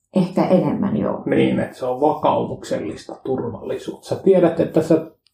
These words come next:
Speaker 2: teet asioita, joka sun pitää tehdä.
Speaker 1: Mm.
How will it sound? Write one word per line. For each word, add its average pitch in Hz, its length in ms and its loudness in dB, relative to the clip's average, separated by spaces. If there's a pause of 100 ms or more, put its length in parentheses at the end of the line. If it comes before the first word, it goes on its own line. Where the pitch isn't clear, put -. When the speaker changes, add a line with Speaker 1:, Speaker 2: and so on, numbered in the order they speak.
(140)
Speaker 2:
teet 156 240 4
asioita, 135 460 2
joka 123 300 0
sun - 220 -4
pitää - 400 -4
tehdä. - 600 -12
Speaker 1:
Mm. 220 280 2